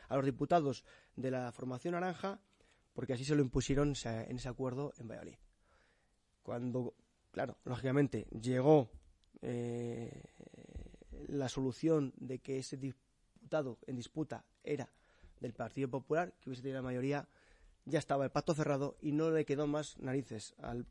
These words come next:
Partido Popular de Segovia que tragar con meter en la Diputación a Ciudadanos. Un partido que a partir de entonces la misión estaba clara. El P P se tenía que fagocitar, fagocitar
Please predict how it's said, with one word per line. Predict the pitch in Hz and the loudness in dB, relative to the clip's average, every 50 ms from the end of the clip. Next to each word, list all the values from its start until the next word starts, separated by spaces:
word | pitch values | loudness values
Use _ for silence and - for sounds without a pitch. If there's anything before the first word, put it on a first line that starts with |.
| - _ _ | -16 _ _
Partido | - 127 117 123 156 160 | -6 -6 0 2 0 2
Popular | 139 160 135 - - 139 151 | 4 2 0 0 -2 0 0
de | 151 131 | 0 0
Segovia | 120 123 127 131 139 139 135 | -2 0 2 2 2 2 2
que | - - - | 0 -2 -2
tragar | - 139 135 131 147 151 156 - _ _ _ _ _ _ _ _ _ _ _ | 0 -2 0 0 -2 -2 -4 -6 _ _ _ _ _ _ _ _ _ _ _
con | - 147 151 151 147 | 0 2 2 4 2
meter | 131 120 - 143 135 127 - - | 2 0 0 -2 -2 -2 -6 -8
en | - 123 | -10 -8
la | 127 139 | -4 -4
Diputación | 156 147 156 156 - 139 - - 123 123 123 - _ _ _ _ _ _ _ _ _ _ - - - - | -4 -4 -4 -6 -6 -6 -8 -6 -6 -6 -8 -10 _ _ _ _ _ _ _ _ _ _ -20 -20 -14 -8
a | - 139 | -8 -2
Ciudadanos. | 120 160 170 185 185 147 120 107 - - - - - - _ _ _ _ | 2 4 6 6 6 4 2 -2 -8 -16 -20 -20 -20 -20 _ _ _ _
Un | - - 190 175 | -6 -4 -4 2
partido | - 185 165 151 - 196 202 202 214 214 202 - - _ _ _ _ - _ _ | 4 4 4 4 2 2 4 6 4 4 2 -2 -10 _ _ _ _ -20 _ _
que | 151 143 | 0 2
a | 139 | 2
partir | - 143 139 147 175 | 2 0 2 4 4
de | 170 165 | 6 6
entonces | 165 151 - 185 180 - - 190 185 - - - | 4 6 4 4 4 4 2 0 0 0 -4 -6
la | - 143 139 139 | -6 -6 -4 -2
misión | 139 147 139 - 170 160 | -4 -4 -4 -4 -4 -4
estaba | 147 127 - 143 131 123 120 | -4 -4 -4 -4 -4 -4 -6
clara. | - 120 110 110 110 - _ _ _ _ _ _ _ _ | -8 -8 -10 -10 -10 -14 _ _ _ _ _ _ _ _
El | - 117 | -4 0
P | 151 147 | 0 2
P | - 170 165 147 - - | 6 8 6 6 6 0
se | - - 135 | -6 -4 0
tenía | - 135 139 143 | 2 2 2 2
que | - 151 139 | 0 -2 -2
fagocitar, | - 135 117 123 120 120 127 120 135 135 139 - _ _ _ _ _ | -2 -2 -2 -2 -2 -2 0 0 -2 -4 -4 -6 _ _ _ _ _
fagocitar | - 147 127 131 139 - - 127 - - 143 - | 0 0 2 2 0 -2 -4 -2 -2 -2 -2 -2